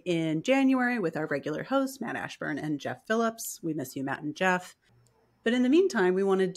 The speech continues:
to provide our audience with some book recommendations just in time for the holidays. So Aubrey's gonna take it away today.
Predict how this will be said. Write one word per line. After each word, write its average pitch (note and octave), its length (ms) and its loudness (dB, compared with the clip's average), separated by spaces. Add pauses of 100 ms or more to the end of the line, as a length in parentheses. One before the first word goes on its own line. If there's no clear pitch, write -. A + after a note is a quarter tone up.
to F#3 360 4
provide E3 440 2
our D#3+ 180 2
audience B3 540 0
with F#3 180 -2
some E3+ 360 0
book A#3+ 240 -6
recommendations F3+ 800 0
just D4+ 300 -6
in F3+ 80 -2
time E3 240 -4
for D#3+ 160 -6
the D3+ 60 -6
holidays. - 720 -6
So - 220 -6
Aubrey's A3 300 -4
gonna A3+ 120 -4
take A3+ 200 -6
it A#3 60 -10
away A#3+ 160 -6
today. C#4 420 -8